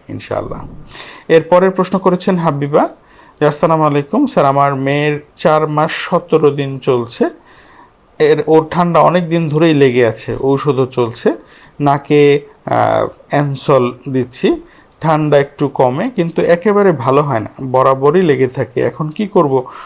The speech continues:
খুব চিন্তায় আছি, যদি একটু পরামর্শ দিতেন।" আচ্ছা, বাচ্চার বয়স হচ্ছে চার মাসের উপরে, ঠান্ডা অনেক দিন ধরেই লেগে আছে, এই ক্ষেত্রে, আহ, যেটা হয় যে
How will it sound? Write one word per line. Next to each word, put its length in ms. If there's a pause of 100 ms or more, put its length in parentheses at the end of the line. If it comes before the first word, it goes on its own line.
(180)
খুব 260
চিন্তায় 400
আছি, 240
যদি 260
একটু 220
পরামর্শ 560 (540)
দিতেন।" 340 (640)
আচ্ছা, 380 (560)
বাচ্চার 440
বয়স 580
হচ্ছে 240
চার 220
মাসের 340
উপরে, 380 (240)
ঠান্ডা 340
অনেক 260
দিন 160
ধরেই 220
লেগে 320
আছে, 280 (580)
এই 120
ক্ষেত্রে, 600 (360)
আহ, 300
যেটা 280
হয় 320
যে 640